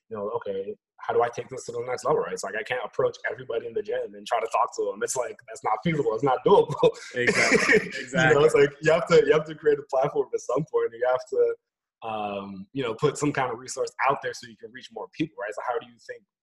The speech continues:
Speaker 1: bigger? So, you know, kind, it was kind of, um, with those tools and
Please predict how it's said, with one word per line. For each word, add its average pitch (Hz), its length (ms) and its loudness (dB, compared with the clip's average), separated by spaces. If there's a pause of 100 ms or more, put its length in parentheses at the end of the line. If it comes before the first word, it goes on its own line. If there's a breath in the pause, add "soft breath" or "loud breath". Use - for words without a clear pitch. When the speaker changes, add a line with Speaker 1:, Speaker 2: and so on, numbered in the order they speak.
(140)
Speaker 1:
bigger? 117 320 -10
So, 107 400 -4
you 131 100 -12
know, 104 200 -10 (340)
kind, 139 300 -4
it 127 80 -6
was 117 160 -2
kind 131 280 -8
of, 117 180 -2 (260)
um, 98 400 -12 (160)
with 117 160 -20
those 120 220 -4 (120)
tools 117 320 -4
and 101 260 -12